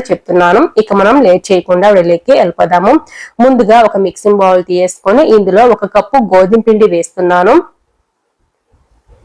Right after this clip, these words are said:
ఇందులో రుచికి సరిపడా సాల్ట్ వేస్తున్నాను. నేనైతే ఇక్కడ పావు టీ స్పూన్ వరకు వేశాను. హాఫ్ టీ స్పూన్ వరకు ఆయిల్ కూడా వేసుకొని మొత్తం ఒకసారి కలిసేటట్టుగా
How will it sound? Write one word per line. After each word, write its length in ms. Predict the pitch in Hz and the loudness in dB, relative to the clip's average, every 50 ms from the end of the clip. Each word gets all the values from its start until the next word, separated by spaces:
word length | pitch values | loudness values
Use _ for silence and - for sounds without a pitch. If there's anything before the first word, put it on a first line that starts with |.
| - - - 247 | -14 -4 0 2
ఇందులో 260 | 277 262 269 254 254 277 277 226 | 2 2 4 4 4 2 2 2
రుచికి 280 | 208 - - - 226 220 - | -2 -4 -2 -2 -2 0 0
సరిపడా 320 | 214 202 196 196 196 208 208 - | -2 -2 -2 0 -2 -2 -2 0
సాల్ట్ 320 | 190 170 175 180 196 202 214 196 | 0 2 2 2 2 0 0 0
వేస్తున్నాను. 580 | 180 175 - - 185 180 180 185 185 185 226 294 330 311 | 0 -2 -4 -6 -10 -6 -2 -2 0 0 2 2 2 2
నేనైతే 280 | 247 220 202 190 - 208 196 | 2 2 0 0 0 -2 0
ఇక్కడ 160 | - 233 254 - | 0 -2 0 2
పావు 240 | - 185 180 185 185 - - | 2 2 2 2 0 -2 -4
టీ 80 | 190 180 - | -6 -6 -6
స్పూన్ 200 | - 208 208 208 - | -4 -2 0 0 0
వరకు 220 | - - - 233 233 190 | 0 0 -2 0 0 0
వేశాను. 420 | 170 165 - 180 175 175 202 254 330 403 - _ _ _ _ _ _ _ _ _ _ _ _ _ _ _ _ _ _ _ _ - - | -2 -2 -2 -2 0 2 2 2 2 2 -2 _ _ _ _ _ _ _ _ _ _ _ _ _ _ _ _ _ _ _ _ -4 -2
హాఫ్ 260 | 220 233 277 269 - - | 0 0 0 -2 -2 -2
టీ 80 | 254 247 254 | -2 -2 -2
స్పూన్ 240 | - - 262 262 247 226 | -2 -2 0 2 2 2
వరకు 260 | 208 196 196 - 294 285 226 190 | 0 0 -2 0 2 2 2 4
ఆయిల్ 200 | 180 185 190 190 - | 2 2 0 0 -2
కూడా 160 | 208 202 196 185 180 | 0 0 0 0 0
వేసుకొని 480 | 175 180 185 180 - - 214 226 285 311 269 190 | -2 -4 -4 -8 -8 -6 -2 0 0 0 0 0
మొత్తం 380 | 190 - _ - 269 269 254 220 | -2 -4 _ -2 0 2 2 2
ఒకసారి 340 | 208 - - 208 202 208 220 214 - | 0 -2 -2 -2 0 0 0 0 0
కలిసేటట్టుగా 600 | 185 180 180 - 208 190 190 180 - 190 226 254 | -2 -2 -2 -4 -6 -6 -6 -6 -4 -2 -2 -2